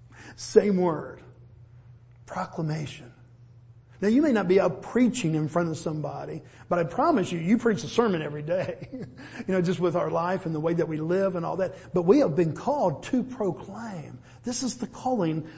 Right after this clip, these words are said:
of even the modern day Christian, that we are called to proclaim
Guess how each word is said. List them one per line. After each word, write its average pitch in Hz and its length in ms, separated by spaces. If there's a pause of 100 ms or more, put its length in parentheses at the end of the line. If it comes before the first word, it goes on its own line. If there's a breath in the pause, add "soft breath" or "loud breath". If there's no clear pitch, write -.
of 190 140
even 226 180
the 269 100
modern 196 420
day 156 180
Christian, 170 480
that 156 100
we 220 160
are 208 120
called 202 800
to 208 60
proclaim 240 800